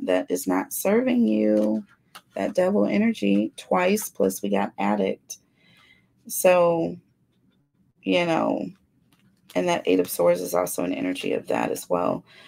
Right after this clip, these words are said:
And we have angel light here. Spiritual or religious community. Join with like-minded people for friendship and increased spiritual growth.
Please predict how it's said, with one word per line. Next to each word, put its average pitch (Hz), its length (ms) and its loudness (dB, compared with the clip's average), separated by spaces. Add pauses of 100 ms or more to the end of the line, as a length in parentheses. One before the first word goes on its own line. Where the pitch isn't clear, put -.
(460)
And 208 220 4
we 214 140 4
have 226 500 2 (100)
angel 202 420 2
light - 300 -2
here. - 560 -6 (480)
Spiritual 233 800 2
or 202 140 2
religious 180 880 0
community. - 840 0 (760)
Join 202 640 2
with 185 260 0
like-minded 180 840 2
people 262 460 0
for 190 300 4
friendship 208 720 2
and 175 160 0
increased 190 480 -2
spiritual 185 440 0
growth. - 400 2